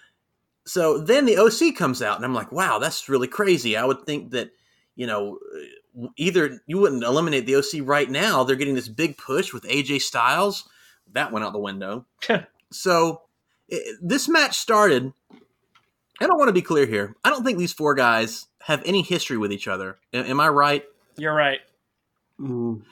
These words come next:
Speaker 1: So
Speaker 3: No.
Speaker 2: The Viking Raiders
Speaker 1: they're, like
Speaker 2: only fight jobbers, so yeah.
Speaker 1: Exactly.
Speaker 2: <laughs>
Speaker 1: And so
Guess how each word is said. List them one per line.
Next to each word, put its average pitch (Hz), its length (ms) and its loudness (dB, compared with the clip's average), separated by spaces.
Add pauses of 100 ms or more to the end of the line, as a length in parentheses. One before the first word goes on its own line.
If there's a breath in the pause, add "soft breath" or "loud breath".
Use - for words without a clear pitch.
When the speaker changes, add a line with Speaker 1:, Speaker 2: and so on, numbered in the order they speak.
(160 soft breath)
Speaker 1:
So - 220 0
Speaker 3:
No. 190 220 6
Speaker 2:
The 175 120 0
Viking 247 380 6
Raiders 240 380 10
Speaker 1:
they're, 247 100 4
like 202 100 8
Speaker 2:
only 214 220 4
fight 185 360 4
jobbers, 135 540 2
so 127 560 0
yeah. 143 160 -2 (180)
Speaker 1:
Exactly. 165 600 2
Speaker 2:
<laughs> - 120 -20 (280)
Speaker 1:
And 185 160 2
so 208 140 0